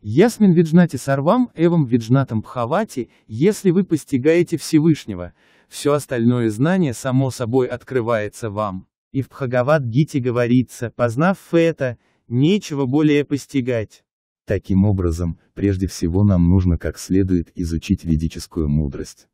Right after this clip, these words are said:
Поэтому я прошу вас серьезно отнестись к этому. Поняв Кришну, вы поймете все.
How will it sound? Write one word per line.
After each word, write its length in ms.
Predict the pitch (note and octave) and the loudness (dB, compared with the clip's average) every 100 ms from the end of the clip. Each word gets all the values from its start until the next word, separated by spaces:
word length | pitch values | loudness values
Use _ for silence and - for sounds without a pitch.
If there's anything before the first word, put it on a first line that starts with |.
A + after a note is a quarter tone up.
| _ _ | _ _
Поэтому 560 | A#2 A2 D3+ D3 A#2+ | -2 2 0 0 -2
я 160 | G#2+ A#2+ | 0 -2
прошу 380 | - A#2+ - G3+ | -2 -4 0 2
вас 200 | G#3 - | 2 2
серьезно 560 | - C3+ D3 E3 C#3 | 2 4 6 4 0
отнестись 580 | A2 B2 A#2+ - D#3 D3 | -2 -2 -2 0 -2 -2
к 100 | - | -4
этому. 460 | C3 B2+ A#2 A2 - _ _ _ | -4 -2 -2 -2 -10 _ _ _
Поняв 400 | - B2+ C3+ C3+ | -2 0 0 -2
Кришну, 560 | - D3 E3 - C#3 A#2+ | -2 0 2 2 0 0
вы 260 | - A2 D3+ | -4 2 2
поймете 480 | D#3+ C#3+ B2 A#2 A2+ | 2 0 0 -2 -6
все. 400 | - - F2+ | -8 -10 -12